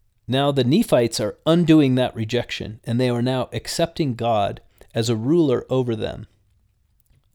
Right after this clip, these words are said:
Um, if you want more context on this,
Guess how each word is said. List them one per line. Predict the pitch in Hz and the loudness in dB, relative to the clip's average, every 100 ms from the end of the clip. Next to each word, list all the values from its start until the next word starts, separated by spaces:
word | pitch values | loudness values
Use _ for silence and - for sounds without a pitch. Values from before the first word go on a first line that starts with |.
| - | -8
Um, | 107 101 95 - _ _ _ _ _ _ _ | -6 -6 -8 -12 _ _ _ _ _ _ _
if | 127 - | -10 -2
you | |
want | 156 220 | 0 0
more | 165 147 | 0 -4
context | - 202 247 147 127 - | -4 -6 -4 -4 -6 -4
on | 113 | -4
this, | 113 110 - | -4 -6 -8